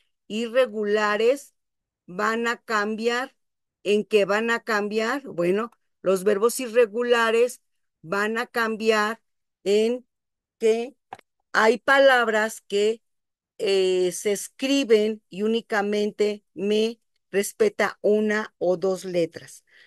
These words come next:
Les voy a mostrar un pequeño ejemplo para que ustedes lo vean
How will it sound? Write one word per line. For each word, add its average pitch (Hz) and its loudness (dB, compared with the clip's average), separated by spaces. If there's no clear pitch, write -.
Les 214 4
voy 254 2
a 277 6
mostrar 269 2
un 240 -2
pequeño 208 2
ejemplo 240 -2
para 151 -4
que 175 -12
ustedes 175 -4
lo 196 0
vean 202 0